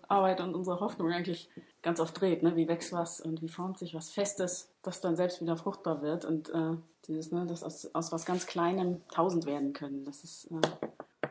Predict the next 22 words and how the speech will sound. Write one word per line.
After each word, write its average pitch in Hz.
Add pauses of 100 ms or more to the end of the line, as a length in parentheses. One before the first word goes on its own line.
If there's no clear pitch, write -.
(680)
das -
ist -
ja 165
so 160
ein, 160
ein 180
Traum. 175 (160)
Und, 165
äh, 160 (580)
äh, 175
mir 170
fällt 202
bei 180
Wachstum 196
eigentlich 185
mal 185
als 175
erstes 190
dieses 165
Gleichnis 185
vom 175
Bauern 165